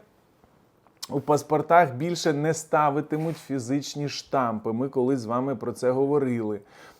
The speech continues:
Усі записи фіксуватимуться автоматично в базі даних. Це стосуватиметься громадян третіх країн і українців, які подорожують до Є С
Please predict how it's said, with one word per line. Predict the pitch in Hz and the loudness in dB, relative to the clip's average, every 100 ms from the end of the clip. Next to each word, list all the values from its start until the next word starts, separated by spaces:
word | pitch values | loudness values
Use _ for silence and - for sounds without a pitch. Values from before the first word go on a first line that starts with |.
| - | -4
Усі | 135 143 | -4 0
записи | 139 151 147 131 - | 4 8 8 6 -8
фіксуватимуться | 107 120 - 131 117 110 110 107 | -8 -8 -2 2 2 0 -4 -4
автоматично | 98 107 101 101 202 196 147 | -4 -6 -6 -2 -2 -2 -4
в | |
базі | 110 120 107 107 | 0 0 0 -2
даних. | 104 156 190 185 180 - _ | 2 4 4 2 -4 -20 _
Це | - 190 | 0 2
стосуватиметься | 196 160 151 151 147 139 127 | 2 0 4 2 2 -2 -2
громадян | 107 127 135 127 131 117 | 0 0 2 2 2 0
третіх | 110 117 104 104 - | 2 2 0 -8 -6
країн | 110 135 196 202 - - - | -2 2 2 0 -6 -20 -4
і | 190 | 0
українців, | 240 220 233 208 175 170 147 151 139 | 2 4 4 4 4 2 0 0 0
які | 131 131 180 | 0 0 -2
подорожують | 135 123 123 123 117 175 202 151 | 0 0 2 2 2 4 4 4
до | 175 | 2
Є | 165 151 123 | 4 4 4
С | 113 - | 2 -4